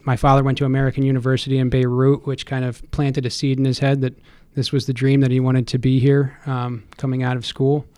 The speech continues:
And, um, and yeah, it's a, it, it is a shame. Damascus, you know, being one of the oldest continuously inhabited civilizations in, in, uh,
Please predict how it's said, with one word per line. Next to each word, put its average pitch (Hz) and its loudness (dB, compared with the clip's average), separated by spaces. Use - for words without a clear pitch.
And, 127 -4
um, 120 -6
and 139 0
yeah, 147 2
it's 131 -2
a, 135 -2
it, 139 -6
it 151 0
is 147 2
a 127 0
shame. 127 -2
Damascus, 143 6
you 143 2
know, 135 2
being 135 2
one 135 0
of 127 0
the 135 0
oldest 139 2
continuously 135 0
inhabited 127 2
civilizations 131 0
in, 127 -2
in, 123 -4
uh, 123 -6